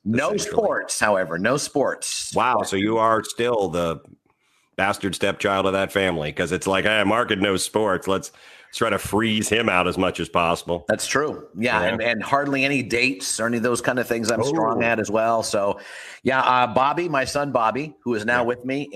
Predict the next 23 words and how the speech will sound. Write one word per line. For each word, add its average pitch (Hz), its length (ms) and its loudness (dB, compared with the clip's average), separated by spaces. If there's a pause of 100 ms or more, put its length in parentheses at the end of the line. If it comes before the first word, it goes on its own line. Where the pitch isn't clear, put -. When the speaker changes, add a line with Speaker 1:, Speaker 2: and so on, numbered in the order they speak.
(120)
Speaker 1:
uh, 101 240 2
at 110 200 0
the 120 80 -2
house, 113 340 2
by 92 160 -2
the 87 80 -8
way. 90 260 -2
I - 60 -20
don't 95 80 -8
Speaker 2:
It's 92 80 -2
Speaker 1:
know 147 80 4
Speaker 2:
not 156 80 -2
Speaker 1:
if - 60 -10
you - 60 -4
knew 147 60 2
Speaker 2:
quarantined 160 500 0
Speaker 1:
this. 156 60 2
Speaker 2:
on 139 100 2
a 120 260 0
medical 139 420 0
ship 147 320 -2
in 131 100 0
the 117 240 0